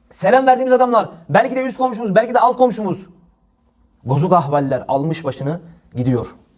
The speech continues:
Camilerde binden fazla kişi namaz kılar ama işlerinden bir Müslüman olmaz. Nerede geçiyor? Deylemi. Üf. Efendimiz Aleyhisselatü Vesselam şöyle buyurdu. "Camiler ve hafızlar çoğalır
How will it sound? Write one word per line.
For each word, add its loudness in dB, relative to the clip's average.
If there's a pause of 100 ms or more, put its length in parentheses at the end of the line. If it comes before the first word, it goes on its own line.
(880)
Camilerde 2
binden -2
fazla -4
kişi -10
namaz -4
kılar 0
ama -2
işlerinden -4
bir 2
Müslüman -6
olmaz. -2 (180)
Nerede 0
geçiyor? -4 (200)
Deylemi. 0 (1600)
Üf. -10 (600)
Efendimiz 2
Aleyhisselatü 4
Vesselam -2
şöyle -4
buyurdu. -10 (240)
"Camiler 2
ve 2
hafızlar 2
çoğalır -2